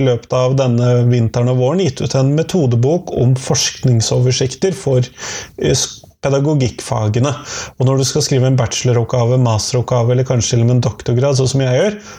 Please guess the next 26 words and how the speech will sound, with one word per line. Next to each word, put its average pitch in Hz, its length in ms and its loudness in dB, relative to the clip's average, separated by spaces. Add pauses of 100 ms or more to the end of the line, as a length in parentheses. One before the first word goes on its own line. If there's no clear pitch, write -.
så - 160 -2
sitter 123 340 -2
du 117 60 2
der 127 160 2
med 151 160 0
veldig 131 320 2
mye 127 140 2
informasjon, 147 460 -2
og - 80 0
så 139 120 0
må 131 80 2
du 139 80 -4
finne 127 240 0
ut 123 80 -2
hva - 120 0
som - 200 -4
er 143 80 0
viktig - 320 -4
for - 120 -4
deg. 131 160 -6
Så 147 140 -2
da 147 140 -2
trenger 139 260 -2
du 165 60 0
den 147 280 0
boka. - 360 -4